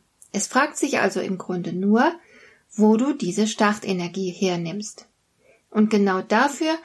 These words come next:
hat die Autorin Mel Robbins einen sehr guten Trick,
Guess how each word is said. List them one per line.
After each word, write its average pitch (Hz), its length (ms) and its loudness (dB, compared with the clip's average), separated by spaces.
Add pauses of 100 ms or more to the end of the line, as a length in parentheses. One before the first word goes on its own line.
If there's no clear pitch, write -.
(200)
hat - 360 -2
die - 100 -2
Autorin 214 500 4
Mel 202 220 2
Robbins 202 400 2
einen 175 280 -6
sehr 220 300 2
guten 240 340 2
Trick, 220 360 -4